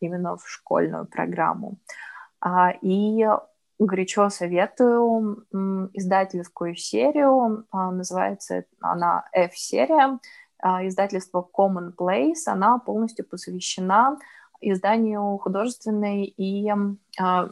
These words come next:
мемуарной прозы забытых русских писательниц девятнадцатого двадцатых веков.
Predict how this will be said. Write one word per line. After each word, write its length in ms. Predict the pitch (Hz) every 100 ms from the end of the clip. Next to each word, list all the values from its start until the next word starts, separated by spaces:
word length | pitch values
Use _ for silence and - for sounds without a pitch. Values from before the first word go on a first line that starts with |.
| -
мемуарной 640 | 196 202 196 185 185 180
прозы 680 | - 196 247 262 247 233 214
забытых 680 | 190 190 220 214 202 -
русских 420 | 190 196 - 185 -
писательниц 680 | 180 185 226 226 202 196
девятнадцатого 540 | 185 175 190 - 190 185
двадцатых 480 | 175 - 170 - -
веков. 400 | 180 - - -